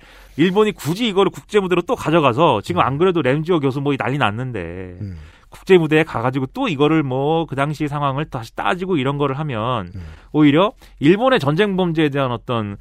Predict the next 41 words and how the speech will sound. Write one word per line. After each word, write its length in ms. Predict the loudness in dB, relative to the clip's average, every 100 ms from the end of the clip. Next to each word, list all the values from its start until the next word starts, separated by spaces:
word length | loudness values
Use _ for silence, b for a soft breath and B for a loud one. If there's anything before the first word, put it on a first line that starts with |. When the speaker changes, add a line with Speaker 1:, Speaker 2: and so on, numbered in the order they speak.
| b b
Speaker 1:
어, 280 | -8 -6 -6
반발 400 | -4 -2 2 2
여론이나 320 | 2 0 -2 -2
이런 180 | -2 -4
것들이 240 | -4 -6
불이 280 | -4 -2 0
더 160 | 0
붙을 220 | -2 -4 -2
가능성이 400 | -2 -2 -4 -6
있고 240 | -4 -4
그것에 340 | -2 0 2
의한 220 | 2 2 0
어떤 180 | -2
연대의 420 | 0 0 2 2 2
전선이라든가 760 | 0 -2 -2 -2 -2 -2 -2
이런 200 | -2 -2
게 80 | 0
형성될 320 | 0 0 -2
수 120 | -2
있는 180 | -4 -4
거잖아요. 460 | -4 -6 -8 -10 -10
Speaker 2:
음. 140 | -10 -12 b b b
Speaker 1:
그래서 180 | -4 -2
이제 60 | -2
안 160 | 0 0
한다고 280 | 0 0
할 80 | 0
가능성이 280 | -2 -8 -10
높지만 500 | -12 -10 -4 -4 -4 -8
Speaker 2:
현재까지는. 500 | -4 -2 -2 -8 -10 -2
Speaker 1:
우리는 260 | -2 0
이렇게 260 | 2 2 2
물어볼 340 | 0 2 0
수 100 | -2 -6
있죠. 180 | -4
예를 180 | -4 -4
들면 160 | -6 -6
우리가 220 | -2 -2
진짜 280 | -4 -2 0
아이씨제이를 460 | 0 -2 -4 -4
추-, 240 | -6 -14